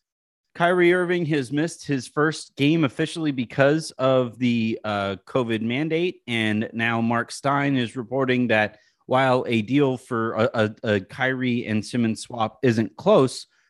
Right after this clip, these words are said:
that, you know, the fact that we are now discussing it and that he feels comfortable putting it in a publication or his, in his Substack is, is kind of interesting. We're also, from the first week of, uh, preseason, starting to see some of these teams develop identities,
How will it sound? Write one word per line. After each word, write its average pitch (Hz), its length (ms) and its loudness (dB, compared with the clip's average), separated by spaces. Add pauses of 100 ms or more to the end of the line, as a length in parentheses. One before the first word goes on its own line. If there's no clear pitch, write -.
(220)
that, 120 420 0 (240)
you 233 160 -2
know, 160 180 6
the 160 120 2
fact 190 260 2
that 185 80 6
we 165 180 4
are 156 100 2
now 143 200 0
discussing 131 560 -2
it 104 200 0
and 117 180 2
that 113 180 -2
he 123 180 -4
feels 120 320 -2
comfortable 120 460 -4
putting 135 320 2
it 101 180 2 (460)
in 120 420 2
a 110 160 0
publication 113 680 -4
or 95 160 -2
his, 107 340 -2
in 110 160 0
his 104 220 0
Substack 110 540 0
is, 101 220 -6
is 107 280 -2 (100)
kind 107 220 0
of 95 60 -4
interesting. 95 540 -4 (520)
We're 180 200 6
also, 170 480 4
from 143 300 2
the 135 80 0
first 151 320 -4
week 143 220 0
of, 117 340 -2
uh, 110 240 0
preseason, 123 600 -2
starting 135 300 2
to 147 40 4
see 156 160 -2
some 151 240 0
of 147 40 2
these 135 200 2
teams 139 320 0
develop 135 440 0
identities, 127 640 0